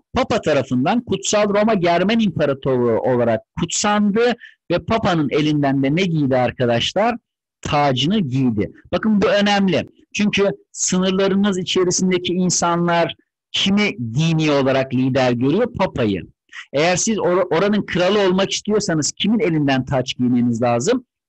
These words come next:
Papa'nın elinden taç giymeniz lazım. O zaman Orta Çağ Avrupa'sında kilisenin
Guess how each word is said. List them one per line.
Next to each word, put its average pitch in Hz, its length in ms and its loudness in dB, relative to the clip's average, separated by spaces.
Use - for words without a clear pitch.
Papa'nın 123 440 -2
elinden 135 440 -4
taç 120 280 -4
giymeniz 87 480 -6
lazım. 82 300 -10
O 185 140 0
zaman 220 280 0
Orta 185 400 0
Çağ 202 200 0
Avrupa'sında 165 920 0
kilisenin 185 920 0